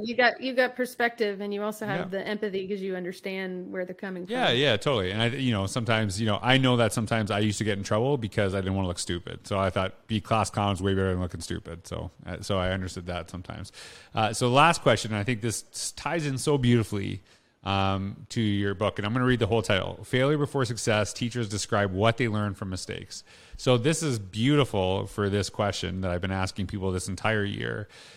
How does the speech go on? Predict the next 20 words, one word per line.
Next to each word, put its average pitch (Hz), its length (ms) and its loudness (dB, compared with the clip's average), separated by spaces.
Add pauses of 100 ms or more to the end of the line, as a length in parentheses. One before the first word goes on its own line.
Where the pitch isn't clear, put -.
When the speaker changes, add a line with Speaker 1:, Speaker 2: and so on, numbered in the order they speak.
(120)
Speaker 2:
is 107 120 -4
that 110 260 2
if 98 80 -6
you 110 80 -6
could 123 140 -4
go 120 160 0
back 110 600 0
to 127 120 -2
your 113 200 2
first 120 380 -2
year 120 160 -2
of 110 60 -2
teaching 95 560 -8 (160)
and 98 320 -4
you 101 80 -4
could 104 140 -4
look 95 200 -4
at 135 80 -4
your 120 160 -2
career, 104 600 -4